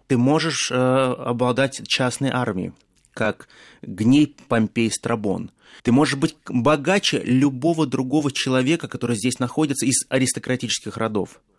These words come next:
но ты не в политике. А если ты не в политике,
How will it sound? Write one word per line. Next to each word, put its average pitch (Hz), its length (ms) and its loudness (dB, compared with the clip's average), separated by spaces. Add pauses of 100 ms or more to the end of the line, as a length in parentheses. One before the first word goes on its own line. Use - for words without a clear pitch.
(320)
но 107 180 -2
ты 175 420 -6
не 110 220 -4
в - 120 -20
политике. - 640 -12 (540)
А 101 80 -6
если 107 220 -4
ты - 100 -4
не 113 140 2
в - 100 -8
политике, - 560 -10